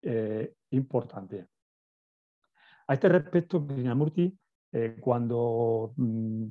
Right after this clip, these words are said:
se-, señalamos esta parte de la mente que debe ser de, de, de una cualidad diferente, eh, Krishnamurti dice, a esta mente Krishnamurti la llamaba una mente religiosa, pero ojo, no crédula,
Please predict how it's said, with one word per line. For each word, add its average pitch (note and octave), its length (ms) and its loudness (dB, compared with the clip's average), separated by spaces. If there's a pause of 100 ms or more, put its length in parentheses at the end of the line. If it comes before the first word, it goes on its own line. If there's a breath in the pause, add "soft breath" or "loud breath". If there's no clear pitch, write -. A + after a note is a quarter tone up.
(160)
se-, - 420 -6
señalamos C#3 800 2
esta D3+ 320 0
parte D3 320 0
de C3 80 2
la B2 100 0
mente C3 460 -2
que G#2+ 160 -6
debe B2+ 180 4
ser B2 240 0
de, A2+ 280 -2 (320 soft breath)
de, A2+ 500 0
de A#2 80 0
una C3+ 220 6
cualidad B2+ 960 2
diferente, B2+ 640 0 (340 soft breath)
eh, A2+ 580 0
Krishnamurti D3+ 480 6
dice, A#2+ 640 -2
a C#3+ 80 4
esta F#3 180 4
mente F3 220 4
Krishnamurti C#3 480 0
la B2+ 120 4
llamaba C3+ 440 2
una D#3 180 0
mente E3 220 -2
religiosa, A2+ 640 -6 (380 soft breath)
pero A#2 220 2
ojo, - 340 -4
no F3 280 4
crédula, G#2+ 480 -2